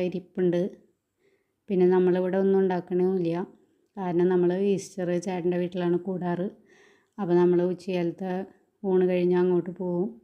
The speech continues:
അപ്പോൾ കുട്ടികൾ പറഞ്ഞു, "എന്നാ ഒരു മാങ്ങ നമുക്ക് ഒന്ന് ചതച്ച് കഴിച്ചാലോ?" എന്ന് പറഞ്ഞു. അപ്പോൾ അങ്ങനെ കുറച്ച് ഉപ്പും മുളകൊക്കെ ഇട്ട് ഞങ്ങളൊരു മാങ്ങ അങ്ങനെ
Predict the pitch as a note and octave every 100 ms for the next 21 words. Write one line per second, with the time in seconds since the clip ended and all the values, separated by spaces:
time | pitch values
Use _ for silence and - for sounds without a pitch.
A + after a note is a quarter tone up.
0 | _ _ _ _ - - - _ _ _
1 | - F#3 E3+ E3+ F#3+ F#3+ F3+ F3 F3+ F3+
2 | E3+ E3+ E3+ F#3 F3+ E3+ F3 F3+ F3 F#3+
3 | G3 - - G3 F#3+ G3 F#3+ F3 - G3+
4 | F3+ - F3+ F3+ F#3 F#3+ F#3 F3+ F3+ G3+
5 | - - _ _ - E3+ F3 F3 E3+ F3+
6 | F#3+ - _ _ _ - G3 C#3+ F3+ F3+
7 | F#3 F#3 F#3 F3 F3 F3+ F3+ F3 F#3 F#3
8 | F#3 F3+ F3 F3+ F#3 F#3 F3+ F3+ F3+ F3+